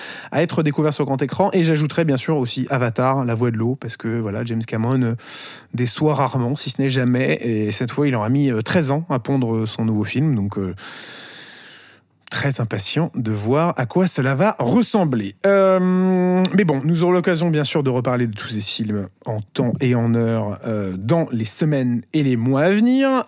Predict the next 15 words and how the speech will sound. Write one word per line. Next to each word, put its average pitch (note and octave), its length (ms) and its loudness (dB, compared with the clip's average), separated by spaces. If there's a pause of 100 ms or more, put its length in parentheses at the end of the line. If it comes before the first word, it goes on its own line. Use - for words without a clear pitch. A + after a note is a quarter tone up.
Avant A3+ 300 2
ça, F#2 300 -6 (180)
revenons A3 680 4
sur D3+ 680 0
notre A2+ 640 -2
sortie - 340 -8
principale - 540 -2
de E3 80 2
la C3+ 160 2
semaine, A#2+ 420 0
Everything C3+ 640 0
Everywhere C3 640 2
All F3 140 4
at C#3+ 160 0
Once. A3+ 400 2